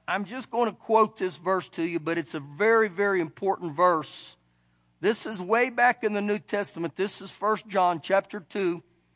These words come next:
verse fifteen and sixteen. Verse fifteen says,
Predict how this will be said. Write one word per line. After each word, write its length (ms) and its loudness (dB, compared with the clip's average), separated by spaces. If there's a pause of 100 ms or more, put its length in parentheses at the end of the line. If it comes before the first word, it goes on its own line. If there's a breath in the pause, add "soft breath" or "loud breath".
(560)
verse 180 2
fifteen 500 -2
and 120 -4
sixteen. 420 -4
Verse 220 0
fifteen 640 -4
says, 560 -2